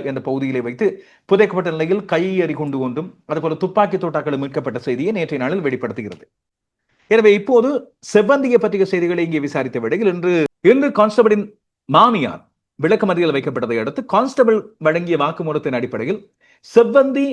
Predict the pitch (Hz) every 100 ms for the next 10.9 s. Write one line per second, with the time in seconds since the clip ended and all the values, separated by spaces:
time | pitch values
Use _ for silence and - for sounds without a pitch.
0 | - - 185 185 180 175 185 175 165 170
1 | 170 160 151 131 123 127 110 98 202 214
2 | 185 156 135 220 220 240 220 170 160 156
3 | 139 123 123 127 120 117 131 190 208 208
4 | 180 151 156 156 139 139 135 139 135 _
5 | _ _ _ - 175 170 185 202 190 196
6 | 165 147 220 226 202 190 208 277 240 180
7 | 170 165 165 156 147 139 123 147 202 131
8 | 98 80 - _ _ _ _ _ - 262
9 | 285 233 277 226 175 226 285 262 247 220
10 | 214 208 196 185 185 170 156 143